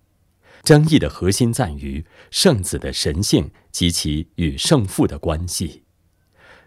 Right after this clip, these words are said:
争议的一方是名为亚流的一位领袖，他是一位能言善辩和广受欢迎的传道人。他教导圣子是受造的，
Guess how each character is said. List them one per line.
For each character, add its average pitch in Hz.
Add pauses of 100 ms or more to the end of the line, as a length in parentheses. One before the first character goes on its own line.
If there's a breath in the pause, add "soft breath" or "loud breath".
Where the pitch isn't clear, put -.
争 123
议 123
的 80
一 87
方 98 (120 soft breath)
是 -
名 92
为 73
亚 127
流 82
的 98
一 78
位 85
领 71
袖， - (420 soft breath)
他 -
是 90
一 78
位 73
能 101
言 95
善 104
辩 90 (140)
和 82
广 71
受 80
欢 143
迎 110
的 76
传 73
道 78
人。 76 (680 soft breath)
他 -
教 92
导 73
圣 90
子 -
是 -
受 107
造 95
的， -